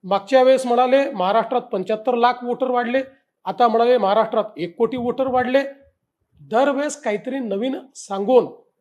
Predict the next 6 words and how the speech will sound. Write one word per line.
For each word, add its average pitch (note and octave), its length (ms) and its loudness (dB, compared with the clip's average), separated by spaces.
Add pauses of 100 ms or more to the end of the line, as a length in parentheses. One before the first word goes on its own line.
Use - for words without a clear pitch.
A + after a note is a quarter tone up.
सनसनी C4 540 -2
निर्माण A3+ 380 -2
करण्याचा A3 360 -4
प्रयत्न G#3+ 360 -10
करतात. G#3+ 420 -6
मुळात A3 300 4